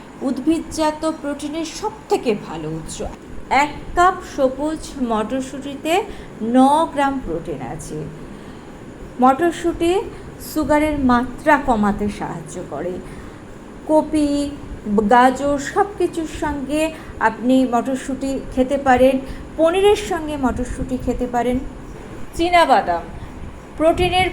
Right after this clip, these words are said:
খুব ভালো আত-, একটা উৎস, দামও কম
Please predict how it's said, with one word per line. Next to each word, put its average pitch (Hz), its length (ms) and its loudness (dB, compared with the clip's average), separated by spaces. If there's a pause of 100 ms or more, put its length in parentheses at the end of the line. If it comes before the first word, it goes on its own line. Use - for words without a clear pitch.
খুব 370 200 2
ভালো 302 300 4 (120)
আত-, 320 200 -4 (280)
একটা - 200 2 (120)
উৎস, - 220 -4 (600)
দামও 262 320 6 (100)
কম 285 200 4